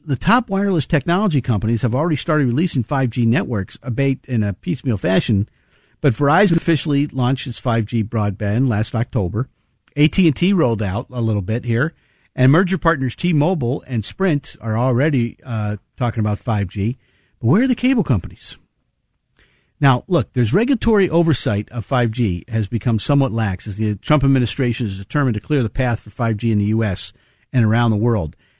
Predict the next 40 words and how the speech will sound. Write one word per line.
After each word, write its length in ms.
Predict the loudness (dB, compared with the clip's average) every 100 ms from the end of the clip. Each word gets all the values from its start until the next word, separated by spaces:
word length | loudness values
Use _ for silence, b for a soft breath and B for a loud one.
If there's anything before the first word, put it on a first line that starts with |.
| _
That'll 180 | 0 2
be, 200 | 0 -2
this 380 | -6 -2 0 2
will 80 | 2
be 100 | 2
a 60 |
challenge 580 | 2 2 4 4 2 0
to, 180 | -2 -2 -2
as 220 | -2 -2
China, 500 | 0 2 4 4 2
you 100 | 0
know, 60 | 0
represents 440 | 0 0 0 0
a 40 | 2
major 400 | 4 4 2 0
competitive 520 | 0 0 0 0 -4
threat 280 | -2 -2 0
here. 260 | -2 -6
So, 340 | -6 -2 -2 -2 b b b b 0
you 100 | 2
know, 200 | 2 0
asked 300 | -4 0 0
his 140 | 0 2
view 200 | 2 4
on 140 | 2
five 280 | 2 0 0
G, 380 | 0 0 0 -4 _ _ _ _ -2
Trump 260 | 0 2
recently 380 | 0 0 0 -2
declared 380 | -2 -2 0 0
his 80 | -2
strong 260 | 0 0
support 320 | -2 -4 -4
for 80 | -2
the 60 | -4
technology. 560 | -4 -2 0 0 0
"I 40 | 2
want 200 | 0 0
five 260 | 0 0
G 280 | 0 -2 -2